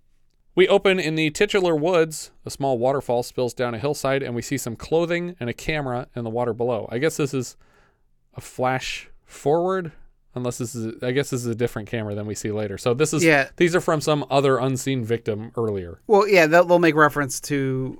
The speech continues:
Speaker 2: lots of missing persons
Speaker 1: Yeah.
Speaker 2: reporting.
Speaker 1: A woman runs screaming through the stream, and we see a P O V of her pursuer tackle her to the ground,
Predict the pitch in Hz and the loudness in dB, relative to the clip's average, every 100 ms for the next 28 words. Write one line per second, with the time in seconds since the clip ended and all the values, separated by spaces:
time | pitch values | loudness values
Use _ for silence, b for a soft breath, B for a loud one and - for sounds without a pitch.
0 | - 143 139 135 139 139 131 139 131 127 | -6 4 4 4 -2 -4 -4 -4 -4 -6
1 | - 139 139 131 123 131 117 127 127 123 | -4 -4 -4 -10 -8 -2 0 0 -4 -8
2 | - - - - - - _ _ 143 180 | -14 -20 -20 -20 -20 -20 _ _ 4 4
3 | 208 185 185 190 - - 196 185 160 196 | 4 4 2 2 -2 -2 0 0 0 -2
4 | 151 - - 196 180 180 175 _ _ _ | -2 -4 -2 0 0 0 -6 _ _ _
5 | 135 131 - 151 135 135 170 160 135 156 | -2 -2 0 0 0 -4 -2 0 0 0
6 | 156 127 - 135 - 135 - 165 147 131 | -2 -4 -2 -4 -2 -8 -4 -2 0 -2
7 | 139 _ _ - 160 165 165 156 - 143 | -6 _ _ -2 -2 2 0 0 0 -2
8 | 127 135 156 143 147 | -2 0 0 -2 -4